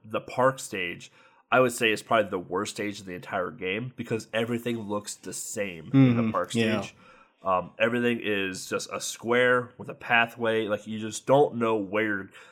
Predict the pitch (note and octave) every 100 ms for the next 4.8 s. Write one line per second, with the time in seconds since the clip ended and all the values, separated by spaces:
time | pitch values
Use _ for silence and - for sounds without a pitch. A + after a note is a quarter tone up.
0 | _ C3+ C3+ D#3+ C#3 C3+ B2 C3 D#3 F3
1 | E3+ E3+ D#3 D#3+ E3 E3+ B2+ B2+ C3 B2+
2 | C3 A2 G2+ G2+ A2+ A2 E2+ F2 F2 F#2
3 | F2+ F#2 F2+ G2+ - C#3+ D#3 E3+ C#3 B2+
4 | A#2 A#2+ A#2 - A2 G2+ G2+ -